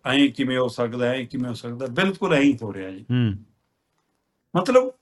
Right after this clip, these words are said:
Speaker 1: ਕੀ ਸਰਕਾਰ ਨੇ, ਪੰਜਾਬ ਸਰਕਾਰ ਨੇ ਮਨ ਬਣਾ ਲਿਆ ਕਿ ਆਪਾਂ ਪੰਜਾਬ ਵੇਚ ਵੱਟ ਕੇ ਖਾ ਕੇ ਤੁਰ ਜਾਣਾ।
Speaker 2: ਹੂੰ।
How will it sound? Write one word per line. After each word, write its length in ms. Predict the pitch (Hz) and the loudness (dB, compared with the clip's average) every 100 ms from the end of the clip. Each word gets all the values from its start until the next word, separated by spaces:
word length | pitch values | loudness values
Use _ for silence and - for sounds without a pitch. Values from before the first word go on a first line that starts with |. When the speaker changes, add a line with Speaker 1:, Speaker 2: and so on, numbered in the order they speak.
| _ - _ _ | _ -20 _ _
Speaker 1:
ਕੀ 240 | - 226 262 | 0 2 2
ਸਰਕਾਰ 720 | - 196 165 165 175 190 190 | 2 0 6 8 8 6 4
ਨੇ, 320 | 180 170 185 190 | 0 2 0 -2
ਪੰਜਾਬ 360 | 160 139 165 | 2 4 4
ਸਰਕਾਰ 520 | 165 180 156 139 143 | 2 -6 0 2 2
ਨੇ 200 | 156 185 | 0 -4
ਮਨ 420 | 165 117 123 175 190 | -4 0 2 4 4
ਬਣਾ 300 | 139 113 110 | 2 2 2
ਲਿਆ 380 | 117 123 151 - _ _ _ _ | 4 4 4 -2 _ _ _ _
ਕਿ 120 | - 170 | 4 4
ਆਪਾਂ 260 | 170 190 | 6 2
ਪੰਜਾਬ 540 | 185 156 151 160 160 - 139 | 4 8 10 8 4 -2 2
ਵੇਚ 260 | 147 147 | 2 4
ਵੱਟ 200 | 160 160 | 2 2
ਕੇ 160 | - 165 | -2 -4
ਖਾ 180 | - 135 | 0 0
ਕੇ 120 | 156 | 0
ਤੁਰ 200 | 160 151 | -2 -2
ਜਾਣਾ। 200 | 156 147 - _ _ _ _ _ _ _ _ _ _ - 127 | -4 -6 -12 _ _ _ _ _ _ _ _ _ _ -8 -2
Speaker 2:
ਹੂੰ। 160 | 117 | -2